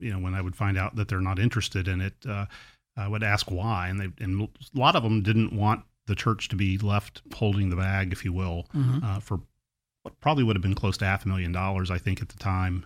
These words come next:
Speaker 1: Um, and so what we did was we raised the price back up to, to where, after all costs and expenses were paid, that the church would be made whole. And as it turns out, we found a builder. Um, they've built, I don't know how many hundreds of homes out there now. And, um, uh, the church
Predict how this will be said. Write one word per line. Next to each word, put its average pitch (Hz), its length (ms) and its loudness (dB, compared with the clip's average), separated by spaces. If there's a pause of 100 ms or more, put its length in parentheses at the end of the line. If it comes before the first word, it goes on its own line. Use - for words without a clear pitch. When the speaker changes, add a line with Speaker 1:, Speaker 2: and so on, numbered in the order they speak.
Speaker 1:
Um, 98 600 -10
and 104 160 0
so 98 340 2
what 113 320 0
we 165 100 6
did 165 140 4
was 120 160 6
we 131 100 6
raised 101 360 4
the 82 60 -6
price 104 280 0
back 95 320 -2
up 98 220 -4
to, 95 400 -4
to 95 80 -4
where, 95 320 0 (100)
after 104 260 -2
all 101 140 2
costs 95 320 -2
and 90 100 -6
expenses 92 440 -2
were 90 100 -2
paid, 90 360 -2
that 87 120 -4
the - 80 -14
church - 300 -8
would 87 100 -4
be 90 180 -4
made 90 220 -4
whole. 82 320 -8 (420)
And 98 380 2
as 110 180 0
it - 100 -4
turns 104 280 4
out, 107 220 2
we 92 80 0
found 101 240 0
a - 20 -4
builder. 110 480 2 (420)
Um, 92 420 -2
they've 90 180 -4
built, 95 200 -6
I 101 60 -4
don't 95 140 -2
know 90 60 -2
how 104 120 -2
many 104 160 0
hundreds 92 260 0
of 87 100 -2
homes 92 220 0
out 92 180 -2
there 95 140 0
now. 95 440 -2
And, 92 420 -2
um, 92 380 -2 (420)
uh, 101 200 -4
the 101 120 -4
church - 560 0